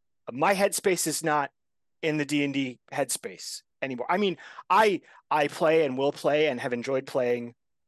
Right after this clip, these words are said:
fifth edition and other editions of D and D. Uh, you know, I like, I like the high fantasy slinging magic, you know, stabbing monsters kind of thing. But when I make a game, that's not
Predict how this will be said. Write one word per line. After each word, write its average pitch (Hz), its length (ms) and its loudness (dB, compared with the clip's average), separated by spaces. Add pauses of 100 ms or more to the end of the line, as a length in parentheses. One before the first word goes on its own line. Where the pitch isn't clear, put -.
(220)
fifth 160 260 -2
edition 139 480 -2
and 110 320 -10 (500)
other 147 300 4
editions 131 420 -4
of 123 80 -12
D 127 180 -6
and 117 120 -8
D. 117 260 -8 (380)
Uh, 127 300 0
you 147 100 -8
know, 120 140 0
I 123 100 4
like, 131 400 0
I 131 120 2
like 135 200 0
the 143 80 -6
high 135 220 2
fantasy 127 640 -4
slinging 127 400 -2
magic, 127 480 -4 (120)
you 139 120 -8
know, 113 160 -4
stabbing 123 420 -2
monsters 123 480 -4
kind 120 240 -4
of 107 60 -12
thing. 117 320 -8 (1900)
But 143 260 0
when 165 160 0
I 160 120 0
make 220 280 0
a 233 60 -6
game, 165 340 -2
that's 147 300 -2
not 170 240 0